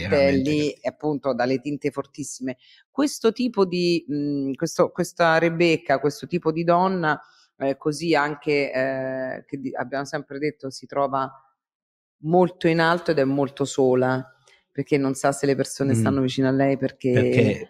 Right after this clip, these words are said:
Speaker 1: è lei o per,
Speaker 2: vogliono
Speaker 1: per
Speaker 2: i
Speaker 1: il
Speaker 2: suoi
Speaker 1: ruolo che
Speaker 2: soldi, il suo potere, no? E quindi, come tante donne, eh, diciamo di,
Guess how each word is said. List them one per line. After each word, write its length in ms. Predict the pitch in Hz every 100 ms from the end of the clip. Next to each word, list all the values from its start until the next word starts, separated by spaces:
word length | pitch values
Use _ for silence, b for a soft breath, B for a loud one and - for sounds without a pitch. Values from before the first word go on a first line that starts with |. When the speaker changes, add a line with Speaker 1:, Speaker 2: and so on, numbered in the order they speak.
| -
Speaker 1:
è 100 | 107
lei 280 | 101 104 101
o 80 |
per, 140 | 98 135
Speaker 2:
vogliono 220 | 131 135
Speaker 1:
per 60 | 131
Speaker 2:
i 60 | 107
Speaker 1:
il 60 |
Speaker 2:
suoi 100 | 110
Speaker 1:
ruolo 140 | 110 160
che 60 | 156
Speaker 2:
soldi, 120 | 135
il 40 | 123
suo 160 | -
potere, 600 | 131 131 156 160 156 147 139
no? 320 | 139 160 185
E 160 | 151
quindi, 480 | - 185 180 170 151
come 320 | - 147 147
tante 360 | - 170 170 156
donne, 640 | 156 160 156 139 139 135 - _ _ _ _ _ _ _ _ _ -
eh, 580 | 120 117 107 107 113 110
diciamo 480 | 127 - 135 139 131
di, 520 | 131 127 120 120